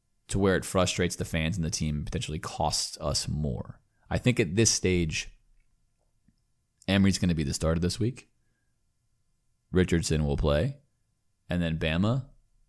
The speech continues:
who knows? Who knows what happens? Either way, they're both gonna play. But to me, I know, I feel very strongly that Richardson's the guy who needs the shot. And that's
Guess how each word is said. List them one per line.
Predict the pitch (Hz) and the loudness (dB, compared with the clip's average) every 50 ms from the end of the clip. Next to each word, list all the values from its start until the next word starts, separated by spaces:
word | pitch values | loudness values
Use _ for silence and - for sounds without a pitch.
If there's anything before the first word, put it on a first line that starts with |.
| _ - | _ -2
who | - 95 90 | 0 2 2
knows? | 80 - - - - - - _ _ _ _ _ _ _ _ _ _ - - | 2 0 -4 -10 -18 -20 -20 _ _ _ _ _ _ _ _ _ _ -4 2
Who | - 104 | 2 4
knows | 98 92 87 87 | 4 4 2 0
what | 80 - | -2 -4
happens? | - 82 - - - - - _ _ _ _ - | -6 -6 -10 -12 -16 -16 -20 _ _ _ _ 2
Either | 107 117 117 135 127 | 4 4 6 6 6
way, | 113 104 87 76 71 71 82 104 - - - | 6 6 4 2 2 -2 -4 -6 -10 -12 -8
they're | - 87 | -6 -2
both | - 98 104 107 101 | 2 4 4 4 4
gonna | - 110 104 | 2 2 2
play. | 92 - 76 67 - - - - - _ _ _ _ - - - _ _ - | 2 0 0 -2 -4 -6 -8 -10 -14 _ _ _ _ -20 -20 -20 _ _ -4
But | - 98 - | -4 -2 0
to | 101 92 | 2 4
me, | 98 110 120 120 110 98 90 85 78 - - _ _ _ _ _ _ _ _ _ _ _ _ _ _ - | 6 6 6 6 6 4 2 0 -2 -4 -10 _ _ _ _ _ _ _ _ _ _ _ _ _ _ 2
I | 90 95 101 104 110 110 | 4 6 6 6 6 6
know, | 104 98 90 80 69 69 67 65 - - - - | 4 4 2 2 2 0 -2 -4 -6 -6 0 4
I | 85 87 92 98 92 | 6 6 6 6 4
feel | - - 92 87 78 | 2 0 -2 0 0
very | 71 69 82 95 98 92 85 | 0 2 4 4 4 4 4
strongly | - - - 78 73 73 73 71 69 69 67 | 0 -2 -2 -2 -2 -2 -2 -4 -4 -6 -6
that | 71 - 73 | -4 -4 -4
Richardson's | 73 82 87 80 - 80 - - 82 - - | -2 0 -2 0 -2 -4 -4 -4 -6 -6 -6
the | 80 | -4
guy | 78 80 76 | -2 -2 -2
who | - - | -2 -2
needs | 76 76 78 78 78 - | -4 -4 -4 -4 -4 -6
the | - - - | -8 -8 -6
shot. | - - - - 87 80 62 - - - _ - - - _ _ _ _ _ _ _ _ _ _ _ _ _ _ _ - | -6 -6 -4 -2 -2 -2 -2 -2 -4 -10 _ -20 -20 -20 _ _ _ _ _ _ _ _ _ _ _ _ _ _ _ -2
And | 85 | -2
that's | 87 - | -2 -2